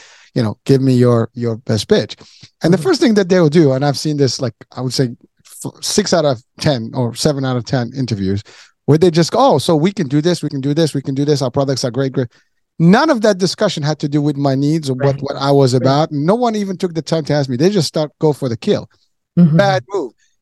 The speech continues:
Speaker 1: And that's really what actually most of salespeople do. Now, again, we're not bashing, but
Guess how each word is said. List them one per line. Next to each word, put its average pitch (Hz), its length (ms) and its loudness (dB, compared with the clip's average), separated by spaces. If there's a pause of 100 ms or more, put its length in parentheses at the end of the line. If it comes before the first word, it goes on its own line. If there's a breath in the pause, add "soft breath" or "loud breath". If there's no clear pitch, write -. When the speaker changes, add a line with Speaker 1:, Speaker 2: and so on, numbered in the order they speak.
(140)
Speaker 1:
And 160 120 2
that's 254 220 2
really 220 220 0
what 175 300 0
actually 147 300 -4 (200)
most 143 200 0
of 135 100 -6
salespeople 117 440 -6
do. 151 160 -2
Now, 143 160 -2
again, 143 300 0 (240 soft breath)
we're 180 80 0
not 180 180 2
bashing, 170 380 0
but 143 160 -2